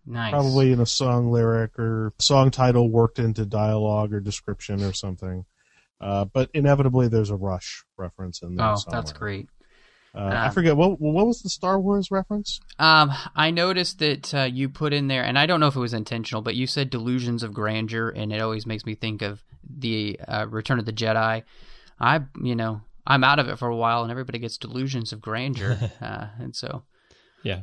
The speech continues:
Speaker 1: um,
Speaker 2: That's possible. That may have been, that may have been unintentional. It may have
Speaker 1: Yeah.
Speaker 2: been intentional. I, I, I, like I said, I, I've told people before, I drink heavily when I write.
Speaker 1: <laughs>
Speaker 2: Sometimes I might have meant it at the time, and then later I forget, and I go, "Oh, I wrote that?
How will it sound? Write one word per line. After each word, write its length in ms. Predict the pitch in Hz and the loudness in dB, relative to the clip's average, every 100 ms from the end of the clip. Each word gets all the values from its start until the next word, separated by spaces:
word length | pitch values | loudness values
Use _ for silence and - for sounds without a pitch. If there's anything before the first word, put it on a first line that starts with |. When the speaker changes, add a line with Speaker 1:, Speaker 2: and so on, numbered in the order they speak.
| - | -2
Speaker 1:
um, 500 | 139 123 120 110 107 - | 4 6 6 4 -2 0
Speaker 2:
That's 220 | 151 - | 0 0
possible. 480 | 123 107 95 104 110 | 0 2 0 -2 0
That 160 | 135 | 2
may 100 | 139 | 2
have 120 | 127 | 2
been, 160 | 120 139 | 2 4
that 180 | 160 165 | 4 6
may 100 | 160 | 4
have 120 | 143 | 4
been 260 | 135 127 127 | 4 2 0
unintentional. 880 | 120 117 107 107 104 - 95 95 - _ _ _ _ - | 2 0 0 -4 -6 -8 -8 -8 -10 _ _ _ _ -2
It 140 | 240 202 | 2 6
may 100 | 190 | 8
have 60 | |
Speaker 1:
Yeah. 200 | 147 123 | 10 10
Speaker 2:
been 80 | 117 | 8
intentional. 300 | 117 - 127 | 4 0 2
I, 160 | 127 139 | 4 4
I, 380 | - - 123 - - - | 4 -2 -8 -8 -16 -2
I, 120 | 156 | 4
like 200 | 170 180 | 6 6
I 60 | 135 | 6
said, 220 | - 127 | 6 8
I, 240 | 117 117 120 | 8 8 6
I've 120 | 110 | 4
told 160 | 135 117 | 4 4
people 200 | 104 98 | 2 0
before, 340 | 95 110 104 | -2 0 2
I 80 | 120 | 2
drink 340 | 113 139 120 | 4 2 2
heavily 460 | - 127 107 92 85 | 2 2 2 -2 -2
when 180 | 87 87 | -4 -4
I 80 | |
write. 400 | 82 87 82 80 | -4 -4 -6 -8
Speaker 1:
<laughs> 1120 | - 175 139 - 180 - 175 139 180 143 - 165 | 2 4 6 6 6 8 6 6 4 4 6 8
Speaker 2:
Sometimes 640 | 208 202 202 196 185 165 | 8 8 8 8 6 4
I 160 | 147 143 | 6 6
might 200 | 156 170 | 8 6
have 120 | 117 | 6
meant 260 | 127 160 151 | 4 4 4
it 80 | |
at 120 | 143 - | 2 0
the 60 | |
time, 440 | - 131 131 135 127 | -2 0 2 2 4
and 100 | 113 | 4
then 180 | 123 113 | 4 4
later 340 | 117 127 123 | 4 4 6
I 100 | 117 | 4
forget, 500 | - 107 92 107 117 | 2 -4 0 0 0
and 80 | 104 | -2
I 60 | |
go, 200 | 101 95 - | -4 -6 -2
"Oh, 280 | 294 220 | 2 4
I 120 | 113 170 | 4 6
wrote 260 | 233 262 | 4 4
that? 260 | 302 320 | 0 -2